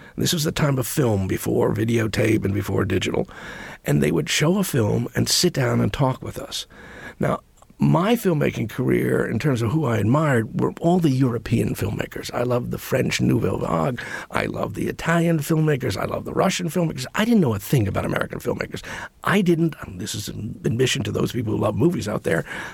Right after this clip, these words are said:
I didn't know who Howard Hawks was. I don't know if I'd ever seen a John Ford movie. I knew Hitchcock. But the point is, Hitchcock and Howard Hawks and John Ford,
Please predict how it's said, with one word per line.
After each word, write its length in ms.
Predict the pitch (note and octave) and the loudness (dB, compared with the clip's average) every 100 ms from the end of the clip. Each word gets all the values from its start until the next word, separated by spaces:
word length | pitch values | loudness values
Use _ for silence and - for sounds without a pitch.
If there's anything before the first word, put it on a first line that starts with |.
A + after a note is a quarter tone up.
| - | -8
I 140 | - F#3 | -2 2
didn't 200 | A3 G#3+ | 4 4
know 200 | A3 G3+ | 6 6
who 160 | A#2+ | 4
Howard 380 | E2 - G#2+ G2+ | 2 2 2 0
Hawks 380 | - - - - | -2 -4 -4 -4
was. 440 | - - - - - - - - | -6 -6 -8 -12 -14 -18 -18 -4
I 80 | D3 | 0
don't 180 | F3+ G#3+ | 4 4
know 120 | G#3 | 4
if 100 | G3+ | 2
I'd 140 | E3 | 2
ever 180 | F#3 F#3 | 2 2
seen 360 | E3+ - A#3 G#3+ | 2 4 6 6
a 100 | - | 2
John 520 | C3+ B2 A2+ A2+ G#2+ G#2 | 2 2 0 0 0 0
Ford 360 | A#2 G#2+ G2 | 2 2 4
movie. 280 | F#2 F#2+ G#2+ | 2 2 2
I 80 | A2 | 2
knew 160 | A2 | 0
Hitchcock. 580 | - - G3 - F3 A3 - - - - - | -2 -2 -2 -2 -6 -6 -10 -18 -16 -16 -4
But 120 | F3+ | -4
the 60 | F3 | -2
point 200 | A#3 C4 | 0 2
is, 140 | G#3 | 2
Hitchcock 600 | - A#3 A#3+ - - - | 2 0 0 0 -2 -2
and 120 | - - | -2 -2
Howard 320 | G3 A3+ F#3 | 2 2 4
Hawks 320 | F#3 G3+ - | 4 2 2
and 100 | A2+ | 2
John 240 | E3+ F#3+ | 2 4
Ford, 220 | F#3 G#3 | 4 2